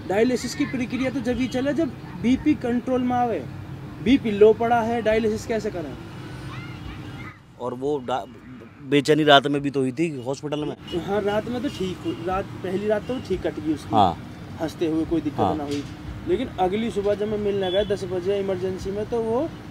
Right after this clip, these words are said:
Speaker 1: लेट रहा है ठीक ठाक।
Speaker 2: अच्छा।
Speaker 1: हाँ, डॉक्टर वहीं खड़े, उसकी रिपोर्ट, रिपोर्ट पढ़ रहे, दो तीन डॉक्टर खड़े और बहुत मतलब सीरियस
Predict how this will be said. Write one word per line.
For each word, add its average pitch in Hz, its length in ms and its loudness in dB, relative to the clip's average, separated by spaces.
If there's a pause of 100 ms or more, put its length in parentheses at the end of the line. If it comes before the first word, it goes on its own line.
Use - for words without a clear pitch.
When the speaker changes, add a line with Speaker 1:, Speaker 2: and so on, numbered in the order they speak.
Speaker 1:
लेट 196 320 4
रहा 151 100 0
है 165 100 0
ठीक 175 180 -4 (140)
ठाक। 117 140 -8 (400)
Speaker 2:
अच्छा। 104 360 0 (440)
Speaker 1:
हाँ, 147 160 -6
डॉक्टर 170 320 -2
वहीं 180 460 -2
खड़े, 160 560 0
उसकी 151 300 -4
रिपोर्ट, 156 320 -2
रिपोर्ट 160 280 -4
पढ़ 160 160 -4
रहे, 180 260 0 (420)
दो 160 120 2
तीन 170 180 -4
डॉक्टर 160 420 -6
खड़े 185 100 0
और 214 80 4
बहुत 185 280 -2
मतलब 185 220 -2
सीरियस 196 420 -4